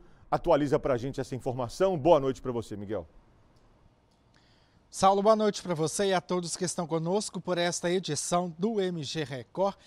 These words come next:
Speaker 2: Este, esses casos vêm da cidade de Ipatinga, no Vale do Aço. De acordo com a pasta da saúde municipal, são dois homens de vinte e nove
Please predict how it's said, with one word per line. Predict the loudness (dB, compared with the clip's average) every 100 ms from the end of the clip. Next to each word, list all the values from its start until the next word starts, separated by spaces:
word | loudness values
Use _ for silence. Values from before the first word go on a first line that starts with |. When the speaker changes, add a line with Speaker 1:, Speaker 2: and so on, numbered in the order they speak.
| -20 -20 -12
Speaker 2:
Este, | -4 -2 -2 -2
esses | 0 0 0 -4
casos | -2 0 2 0 -2
vêm | 0 0
da | -2
cidade | -4 0 0 2 -2
de | -2
Ipatinga, | -4 -2 -2 -2 -4 -2 -2
no | -2
Vale | 2 2 2
do | 0 0
Aço. | 0 -4 -4
De | -2
acordo | -2 -2 -4 -4
com | -4 -4
a | -4
pasta | _ 4 4 2 -4
da | -4
saúde | -2 0 0 -2
municipal, | -6 -8 -6 -8 2 2 2 -6 -20 -20
são | -6 -4 -2
dois | 2 2 2 4
homens | 4 2 -4 -8 -4
de | -4
vinte | -4 -8 -4
e | -4
nove | 2 2 2 -2